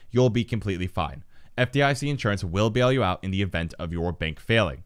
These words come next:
If you don't know if your bank is F D I C insured, you should check.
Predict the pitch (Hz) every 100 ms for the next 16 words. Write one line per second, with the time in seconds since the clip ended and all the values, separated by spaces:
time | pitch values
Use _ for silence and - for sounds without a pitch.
0 | - 131 131 131 151 151 147 143 117 110
1 | 107 - 98 - 101 98 107 104 113 95
2 | 71 - - 95 107 113 - 78 -